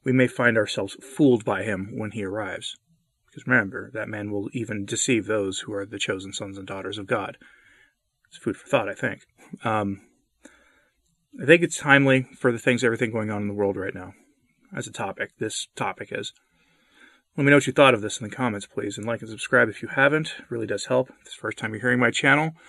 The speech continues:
um, I cover the crisis in the church daily, other than, uh,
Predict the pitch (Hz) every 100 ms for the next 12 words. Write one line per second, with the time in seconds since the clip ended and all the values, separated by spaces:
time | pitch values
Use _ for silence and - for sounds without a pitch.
0 | - _ _ _ 110 101 98 - 110 110
1 | - 113 - 123 123 117 120 117 - -
2 | 101 92 90 - - 175 120 107 104 107
3 | 123 117